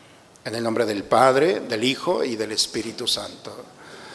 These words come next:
Que el efecto de este don celestial, Señor, transforme nuestro cuerpo y nuestro espíritu para que,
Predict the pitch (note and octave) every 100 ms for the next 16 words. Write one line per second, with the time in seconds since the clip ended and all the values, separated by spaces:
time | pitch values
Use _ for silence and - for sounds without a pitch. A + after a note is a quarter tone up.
0 | - - - - - - - - - -
1 | C#3+ D3 D3+ D3+ D3+ C#3 C3 - C#3 B2+
2 | C3+ C3+ C3+ B2+ A2+ - B2 B2 - B2
3 | A#2+ A2+ A#2+ C3 - - - - - -
4 | - C3+ B2 C#3+ C#3 C3+ C3 - C3 B2
5 | - C#3+ D3 D3 C3+ C3 A2+ - B2 G#2
6 | - - C3+ C3 A#2+ A#2+ A#2+ B2 A#2+ -
7 | A#2+ A#2